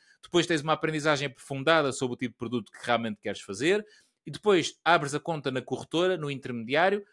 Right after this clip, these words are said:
Pequeno parênteses, a corretora é necessária se quiseres investir na Bolsa de Valores. Porque se, por exemplo, quiseres investir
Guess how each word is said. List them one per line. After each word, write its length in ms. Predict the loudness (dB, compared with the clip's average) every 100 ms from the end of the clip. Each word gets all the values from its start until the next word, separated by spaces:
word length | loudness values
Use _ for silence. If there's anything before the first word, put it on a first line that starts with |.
| _ 0
Pequeno 200 | 0 2
parênteses, 540 | 0 0 -2 -8 -10 -12
a 120 | -12
corretora 440 | -4 -4 2 4 4
é 60 |
necessária 600 | 2 -4 0 4 4 2 -2 _
se 280 | -6 -4 -4
quiseres 380 | -4 -2 0 0
investir 320 | -4 -2 0
na 80 | 0
Bolsa 240 | -2 -4
de 80 | -4
Valores. 320 | 0 0 0
Porque 220 | -4 -12 -10
se, 60 |
por 60 | -6
exemplo, 180 | -6 0
quiseres 220 | 0 0
investir 480 | -4 -4 0 0